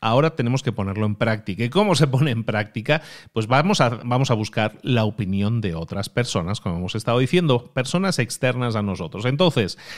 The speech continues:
si yo busco a otras personas, normalmente voy a escuchar sus puntos de vista y no voy a estar de acuerdo con sus puntos de vista.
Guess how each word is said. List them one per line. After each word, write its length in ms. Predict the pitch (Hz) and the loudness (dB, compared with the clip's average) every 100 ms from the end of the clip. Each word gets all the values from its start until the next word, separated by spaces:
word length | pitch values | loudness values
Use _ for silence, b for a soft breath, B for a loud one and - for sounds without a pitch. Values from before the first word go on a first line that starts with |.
| B | B
si 320 | B - 165 151 | B -2 0 6
yo 200 | 208 202 | 6 6
busco 500 | 196 202 - 120 101 | 4 2 0 0 2
a 120 | 110 | 2
otras 320 | 123 127 127 | 2 2 2
personas, 540 | 147 135 147 147 156 | 2 4 4 4 2
normalmente 1200 | 135 139 147 147 147 165 175 175 180 139 113 98 104 | 4 6 6 6 4 4 4 2 0 2 0 0 -4
voy 260 | 104 131 | 0 2
a 20 | 139 | 2
escuchar 340 | - 131 143 | 0 2 4
sus 200 | 120 107 | 2 -2
puntos 320 | - 135 143 | -2 0 2
de 100 | 131 | 4
vista 420 | 131 127 143 - - | 2 2 0 0 -4
y 200 | 151 151 | 0 2
no 320 | 156 190 220 | 4 4 4
voy 280 | 180 185 185 | 4 4 4
a 60 | |
estar 400 | 156 - 123 120 | 4 2 2 2
de 120 | 127 131 | 4 2
acuerdo 440 | - 104 98 123 | 2 -4 0 0
con 160 | 151 127 | 2 2
sus 200 | 110 - | -2 -4
puntos 460 | 90 87 95 101 | -10 -8 -6 -2
de 160 | 123 143 | 0 2
vista. 600 | 196 214 - 90 78 | 2 2 0 -4 -4